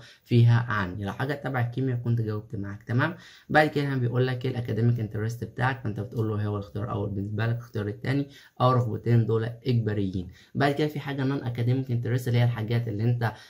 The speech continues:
مهتم بيها ككورسات ولكن هي مثلا مش أكاديمية، مش تبع الجامعة، بتبدأ تكتبها هنا، تمام؟ بعد كده بنضغط على كونتينيو وبندخل على الجزء الخاص بالبلاجيريزم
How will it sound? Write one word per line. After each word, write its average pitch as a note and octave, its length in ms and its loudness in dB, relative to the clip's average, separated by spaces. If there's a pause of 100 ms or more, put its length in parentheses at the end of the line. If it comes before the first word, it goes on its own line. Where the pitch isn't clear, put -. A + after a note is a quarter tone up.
(120)
مهتم A#2+ 420 0
بيها A#2+ 200 4
ككورسات A#2+ 500 -2
ولكن A#2+ 300 0
هي A#2+ 200 4
مثلا A#2+ 280 0
مش A#2+ 260 0
أكاديمية، G#2 400 -2
مش G#2 220 -4
تبع A#2 380 2
الجامعة، F#2+ 420 -4
بتبدأ A2 320 0
تكتبها G2 400 -6
هنا، - 120 -14 (140)
تمام؟ B2 280 2
بعد E3 160 6
كده F3+ 160 0
بنضغط E3+ 320 -2
على B2 120 0
كونتينيو B2+ 440 0
وبندخل B2 280 -2
على G2+ 100 -2
الجزء A#2 220 2
الخاص A#2 340 0
بالبلاجيريزم G#2+ 1120 -2